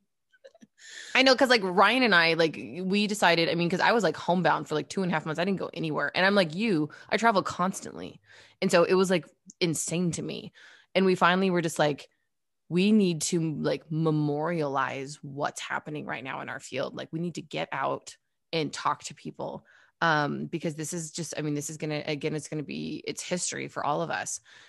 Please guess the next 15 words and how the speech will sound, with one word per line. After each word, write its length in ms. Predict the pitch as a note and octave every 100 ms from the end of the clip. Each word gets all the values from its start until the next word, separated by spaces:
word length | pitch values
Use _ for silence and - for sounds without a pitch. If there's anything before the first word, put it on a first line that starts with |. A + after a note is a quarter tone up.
| -
So 180 | - F3
we 440 | F3 F#3 F#3 F#3
started 380 | - E3 D#3 D#3
doing 300 | D#3 D3 D3+
socially 440 | - D#3 D#3 D#3+
distanced 400 | D3+ D3+ C#3+ - -
outdoor 360 | D3+ - D3+ D3+
shoots 600 | - E3+ C#3+ - - - _ _ _ _ F#3
in 100 | E3
the 140 | -
end 180 | F3 F3+
of 100 | F3
May 240 | D#3+ D3+
in 180 | D3 D#3
Reno 500 | C#3+ D3+ D3 C#3+ D3